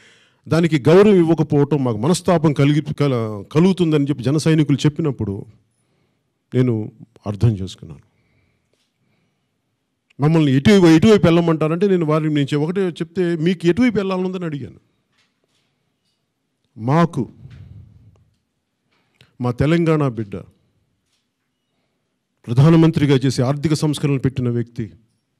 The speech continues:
అభివృద్ధికి ఈ రోజున రహదారి, రాజ-, రాజమార్గం వేసిన వ్యక్తి పివి నరసింహారావు గారి కుటుంబీకులు ఒకరు వచ్చారు, ఆయన, ఆ-, ఆయన కూతురు వచ్చారు,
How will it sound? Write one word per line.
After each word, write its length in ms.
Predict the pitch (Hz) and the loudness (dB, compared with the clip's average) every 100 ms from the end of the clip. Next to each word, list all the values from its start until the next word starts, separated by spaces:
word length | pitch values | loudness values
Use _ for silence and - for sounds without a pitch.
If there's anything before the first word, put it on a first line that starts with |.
| _ _ _ _ _ _ _ _ _ _ _ _ _ _ _ _ _ _ _ _ _ _ _ _ _ | _ _ _ _ _ _ _ _ _ _ _ _ _ _ _ _ _ _ _ _ _ _ _ _ _
అభివృద్ధికి 560 | - 131 165 156 180 156 | -2 0 2 0 -2 2
ఈ 20 | |
రోజున 500 | 147 151 151 135 107 - _ _ - | 2 2 2 0 -4 -10 _ _ -20
రహదారి, 580 | 95 135 170 160 160 127 | -4 0 2 2 0 0
రాజ-, 360 | 113 147 160 156 | -2 -2 0 0
రాజమార్గం 600 | 139 156 170 160 143 147 | 0 0 0 -2 0 0
వేసిన 280 | 139 139 127 | 0 -2 -4
వ్యక్తి 440 | 123 - 113 82 _ _ _ _ _ | -6 -8 -12 -12 _ _ _ _ _
పివి 200 | 131 139 | 0 2
నరసింహారావు 580 | 127 113 131 123 120 117 | 0 -4 -4 -4 -2 -2
గారి 260 | 113 98 - _ _ _ _ _ | -4 -8 -12 _ _ _ _ _
కుటుంబీకులు 540 | 139 - 156 151 143 127 | -2 -2 -2 -2 -2 -6
ఒకరు 180 | 120 | -6
వచ్చారు, 280 | 107 - 117 | -10 -10 -10
ఆయన, 340 | 107 104 92 92 _ _ _ _ _ - | -8 -10 -12 -18 _ _ _ _ _ -14
ఆ-, 180 | 107 92 | -14 -8
ఆయన 140 | 127 | -8
కూతురు 360 | 120 - 143 139 | -2 -2 0 -2
వచ్చారు, 360 | 127 127 113 | -2 -6 -8